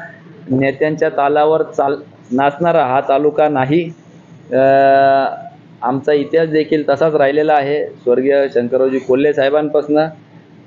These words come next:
आम्ही, अं, गुडघ्यावर, अं, बसण्यापेक्षा उभं राहून वार झेलणारे माणसं आहोत.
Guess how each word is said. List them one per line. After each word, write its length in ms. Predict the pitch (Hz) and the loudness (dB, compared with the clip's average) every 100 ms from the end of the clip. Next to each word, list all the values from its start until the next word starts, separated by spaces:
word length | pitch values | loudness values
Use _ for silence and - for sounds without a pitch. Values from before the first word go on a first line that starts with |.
| - | -2
आम्ही, 600 | 131 147 160 160 156 135 | -2 0 0 2 0 0
अं, 880 | 135 135 131 131 127 123 117 113 113 - - - - - - 123 | 2 4 4 4 2 2 0 -4 -10 -18 -20 -20 -20 -20 -8 -2
गुडघ्यावर, 540 | 135 151 156 165 175 185 | 0 0 2 4 4 2
अं, 1600 | 170 147 151 151 151 151 151 147 147 143 139 135 131 123 107 - - - - - - - - | 0 2 4 4 4 4 4 4 4 2 2 0 0 0 -2 -6 -14 -20 -20 -20 -20 -20 -6
बसण्यापेक्षा 800 | 139 139 160 165 160 156 - 165 185 - - - - - | -2 0 0 0 0 -2 -2 -4 -6 -16 -20 -20 -20 -4
उभं 220 | 143 175 185 | 0 4 4
राहून 260 | 185 185 | 4 2
वार 340 | 165 175 180 175 - - - - 120 123 | 2 4 2 -2 -6 -18 -20 -14 -6 0
झेलणारे 380 | 139 175 196 | 0 2 2
माणसं 340 | 190 165 160 156 | 2 -2 0 0
आहोत. 240 | 131 127 | 2 0